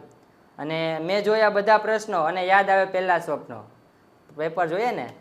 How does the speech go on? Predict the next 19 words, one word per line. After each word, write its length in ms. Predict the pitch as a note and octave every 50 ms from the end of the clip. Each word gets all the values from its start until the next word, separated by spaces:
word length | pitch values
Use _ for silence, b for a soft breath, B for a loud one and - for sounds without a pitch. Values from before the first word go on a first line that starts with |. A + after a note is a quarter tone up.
| - _ _ _ _ -
અ, 280 | C3+ C#3 C#3+ C#3+ C3+ B2+ C3
મેં 220 | D3 E3+ G3 G#3
જોયા 260 | G3 G#3 G#3+ G#3+ G#3+ G#3
બધા 300 | G3+ G#3 G3+ G#3+ G#3+ G3+
પ્રશ્નો 400 | G3+ A3 A3+ A3 A3 A3 F#3 E3+
અને 180 | E3+ F3+ F#3
યાદ 280 | F3 F3+ F#3+ G3+ G3 G3
આવે 160 | G3 G3 F#3+
પહેલા 320 | F#3+ F#3+ F#3 F#3+ F#3 F3+
સ્વપ્નો. 340 | E3+ F3 D#3 C#3 C#3 C3+ B2 A2 G#2 - - _ _ _ _ _ _ _ _ _ _ _
થયો 280 | - F#3 G3 G#3+ G#3+ G#3
હું 180 | G#3 G#3+ G#3 G3+
પરીક્ષામાં 500 | G#3 G#3 G#3+ G#3 G#3 G#3+ G3+ G3+ G3 F#3+
ફેલ 340 | G3 G#3+ A3+ G#3+ E3+ B2 A2 A2 - - - _
અને 140 | - D3+ D#3
પપ્પાએ 420 | C#3 F#3 F#3+ F#3+ - G3+ F#3+ F#3 F3+
બનાવ્યું 400 | E3+ F3+ F3+ F3+ F3 E3+ D3+ C#3
ઘરને 340 | D#3 D#3+ E3+ E3+ D3+ C3+
જેલ. 300 | C3 D3 D3 B2+ A2+ A2